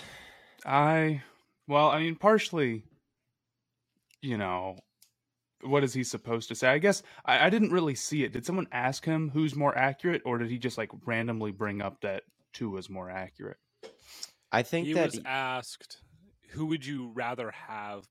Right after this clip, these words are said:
Speaker 3: between
Speaker 1: Oh, well.
Speaker 3: Mahomes and Tua?"
Speaker 1: Mahomes. Like,
Speaker 3: And
Speaker 1: you
Speaker 3: he
Speaker 1: can't
Speaker 3: w-,
Speaker 1: say
Speaker 3: and he
Speaker 1: that.
Speaker 3: was like, and they were, they were like, you know, "Do you, do you like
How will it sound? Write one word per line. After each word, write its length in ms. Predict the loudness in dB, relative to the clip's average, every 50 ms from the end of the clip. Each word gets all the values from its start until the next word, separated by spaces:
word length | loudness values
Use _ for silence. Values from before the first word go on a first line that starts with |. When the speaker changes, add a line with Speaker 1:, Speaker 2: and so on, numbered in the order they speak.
| _
Speaker 3:
between 720 | -20 -20 -18 -20 -18 -16 -16 -16 -16 -16 -18 -18 -20 -20 -20 _ _ _ _ _ _ _ _ -20
Speaker 1:
Oh, 60 | -20 -20 -20 _ _
well. 280 | -12 -12 -12 -12 -16 -16 -12
Speaker 3:
Mahomes 640 | -12 -12 -12 -12 -12 -12 -10 -10 -12 -14 -16 -16 -16 -16 -14
and 120 | -14 -16 -6 -2
Tua?" 100 | -2 0 0
Speaker 1:
Mahomes. 680 | 2 0 0 2 0 -2 -2 -4 -8 -12 -16 -18 -10
Like, 160 | -4 -2 -2 0
Speaker 3:
And 80 | 0 -2
Speaker 1:
you 40 | -2
Speaker 3:
he 60 | 0
Speaker 1:
can't 180 | 2 2 2 2
Speaker 3:
w-, 60 | 2
Speaker 1:
say 120 | 0 0 0
Speaker 3:
and 80 | 2
he 60 | 2
Speaker 1:
that. 60 | 0 0
Speaker 3:
was 180 | 2 2 0 2
like, 360 | 2 0 0 -2 -4 -8 _ _ _ _ _ _ _ _ _ _ _ _ _
and 120 | -6 -2 2
they 100 | 2 2
were, 120 | 2 0 -2 -4
they 80 | -2
were 80 | -2 0
like, 300 | 0 0 -2 -2 -6 -14 _ _ _
you 100 | -12 -10
know, 120 | -8 -8 -10
"Do 120 | -10 -10
you, 220 | -8 -8 -8 -10 -12 -14
do 100 | -12 -10
you 220 | -8 -8 -8 -8
like 440 | -6 -6 -6 -6 -6 -8 -12 -16 -20